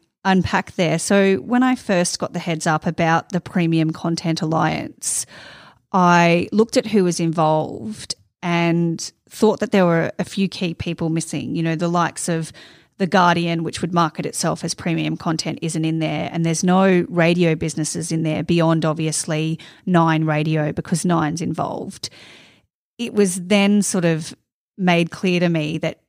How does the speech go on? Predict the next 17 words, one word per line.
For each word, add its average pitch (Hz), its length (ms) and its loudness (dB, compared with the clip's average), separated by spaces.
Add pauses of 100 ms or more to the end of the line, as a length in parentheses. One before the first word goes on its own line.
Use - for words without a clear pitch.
(140)
it 185 120 0
was 180 200 2
indeed 160 320 0
the 165 80 0
merger 165 420 2
of 156 80 -4
Think - 260 -4
T 165 200 -4
V 151 320 -4
and 165 160 -2
News 156 280 -2
Media 156 300 -6
Works - 380 -6
rather 170 360 2
than 160 160 0
some 160 240 -2
new 180 680 2